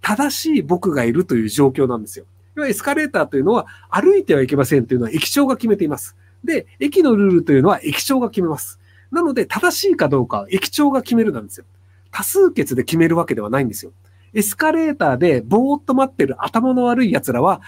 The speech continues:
単に頭の悪い奴らで、正しいかどうかを決める権限がないんですよ。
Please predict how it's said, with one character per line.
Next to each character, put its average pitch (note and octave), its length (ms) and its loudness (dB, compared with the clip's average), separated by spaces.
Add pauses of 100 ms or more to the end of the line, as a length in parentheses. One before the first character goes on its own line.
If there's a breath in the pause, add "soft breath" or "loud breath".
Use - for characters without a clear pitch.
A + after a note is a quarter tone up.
(140 loud breath)
単 E4 240 0
に - 140 -2
頭 C4+ 340 -2
の C4+ 140 0
悪 C4 260 0
い F#3 60 -2
奴 B2 200 -6
ら G#2+ 100 -10
で、 B2+ 260 -2 (260 soft breath)
正 D4 320 -4
し - 80 -8 (120)
い - 40 -2
か D#3 140 -2
ど D3 160 2
う C3 80 -2
か A2+ 120 -8
を G#2+ 100 -10
決 - 160 -4
め A#3 100 4
る B3+ 100 -2
権 A#3 220 0
限 A3+ 180 0
が A#2+ 120 -6
な B2+ 200 -2
い D3+ 120 0
ん G#2+ 60 -8
で G2 40 -14
す - 160 -14
よ。 - 60 -20